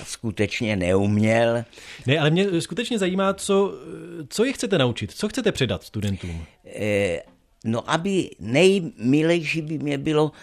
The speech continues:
Speaker 1: aby se stali samostatnýma osobnostma a našli si svou, eh, bych řekl, poetiku, svůj způsob práce, eh, svou, svůj rukopis,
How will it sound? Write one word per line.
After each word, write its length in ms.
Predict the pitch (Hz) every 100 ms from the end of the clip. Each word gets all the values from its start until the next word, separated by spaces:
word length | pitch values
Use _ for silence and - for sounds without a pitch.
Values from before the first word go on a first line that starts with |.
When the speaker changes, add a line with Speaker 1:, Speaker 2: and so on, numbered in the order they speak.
| - -
Speaker 1:
aby 360 | - 127 139 151
se 220 | - 147
stali 480 | - - 139 143 135
samostatnýma 1000 | - 120 143 127 - 127 - 151 127 -
osobnostma 1040 | 113 - 123 110 127 123 - 131 135 135 - - - -
a 160 | - 113
našli 460 | 107 131 - 123 120
si 200 | 139 120
svou, 640 | - 113 117 123 135 123 - - - - -
eh, 100 | 98
bych 280 | 104 120 92
řekl, 320 | 123 117 131
poetiku, 840 | - 117 120 120 98 127 - 117 104
svůj 400 | - 120 127 107
způsob 600 | - - 117 - 127 -
práce, 800 | - 113 117 123 - 135 127 123 117 - - 123 -
eh, 360 | - 107 110 107
svou, 880 | - - 123 117 127 127 131 117 92 - - - -
svůj 340 | - 139 139
rukopis, 1000 | 123 131 - 143 135 - 131 117 - -